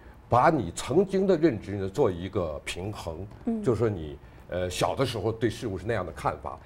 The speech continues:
Speaker 1: 你的经历产生了一些你，呃，不理解的问题，通过行走和对比，你就会有重新的认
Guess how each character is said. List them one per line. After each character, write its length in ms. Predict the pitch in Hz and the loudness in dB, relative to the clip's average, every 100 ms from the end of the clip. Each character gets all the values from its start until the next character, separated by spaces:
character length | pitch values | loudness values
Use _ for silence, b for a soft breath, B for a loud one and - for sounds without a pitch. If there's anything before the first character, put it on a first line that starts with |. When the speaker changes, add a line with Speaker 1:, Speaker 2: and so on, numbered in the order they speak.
| B B | B B
Speaker 1:
你 100 | 87 | -2
的 120 | 123 | 0
经 280 | 120 175 180 | 2 4 4
历 140 | 165 | 4
产 260 | 90 - 69 | 0 -6 -8
生 140 | 95 | -6
了 60 | 110 | -6
一 100 | 107 | -4
些 220 | - 104 | -2 -4
你， 240 | 92 76 73 b b | -4 -8 -12 b b
呃， 420 | - 82 78 80 - - - - - - | -4 -2 -2 -4 -6 -14 -18 -20 -14 10
不 120 | 170 | 10
理 140 | 120 | 12
解 200 | 165 135 | 6 2
的 80 | 95 | 2
问 140 | 110 87 | 2 0
题， 220 | - 76 - - - | -2 -14 -16 -18 -6
通 100 | 120 | 0
过 140 | 117 | 2
行 300 | 101 95 127 | 0 -2 -2
走 180 | 120 76 - b | -2 -4 -8 b
和 160 | - 101 | -6 0
对 220 | 95 147 | 10 10
比， 260 | - 82 64 b b | 10 -4 -10 b b
你 120 | - 82 | -10 -4
就 100 | 92 | 0
会 180 | 107 | 0
有 140 | 87 76 | 0 -4
重 240 | - 127 | -2 0
新 180 | - 175 | 2 4
的 120 | 190 | 4
认 120 | 98 | 4